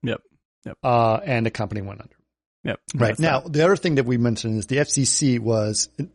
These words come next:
Speaker 2: slowly investigating them for some shady stuff.
Speaker 1: Mm-hmm.
Speaker 2: And, uh, uh, Jim, uh, Balsillie
Speaker 1: Mm-hmm.
Speaker 2: was now rich, right? They're
Speaker 1: Mm-hmm.
Speaker 2: all a very rich company, r-, r-, running around in private jets,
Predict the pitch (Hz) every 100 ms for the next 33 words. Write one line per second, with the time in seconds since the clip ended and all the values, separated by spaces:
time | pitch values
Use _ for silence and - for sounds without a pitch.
0 | _ _ _ _ - - 160 156 147 131
1 | 127 139 127 123 110 107 - 110 - 107
2 | - 120 107 - 104 120 - _ _ -
3 | 113 101 160 135 123 123 117 - 135 117
4 | 107 107 - 113 104 - 107 135 127 123
5 | 120 139 - 127 110 107 127 139 117 -
6 | 147 123 110 104 _ _ _ - 139 143
7 | - - _ _ _ _ _ _ - 143
8 | 123 160 147 120 139 - - - - -
9 | 110 113 - 131 151 151 117 120 110 104
10 | - - 117 98 101 101 131 196 139 147
11 | 110 - - 127 156 170 147 135 127 113
12 | 113 101 - 107 - -